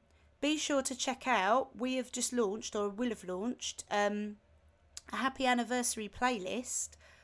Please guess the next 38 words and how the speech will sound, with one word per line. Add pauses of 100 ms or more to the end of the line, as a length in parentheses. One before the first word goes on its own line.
(100)
for,
um, (880)
our
podcast,
which
is
featuring
all
the
music
that
we
have
talked
about
so
far,
so
new
bands (480)
and
anyone
that
was
mentioned.
So
from
things
like,
obviously,
Kate
Bush,
the
Beach
Boys,
Mamas
and
Papas,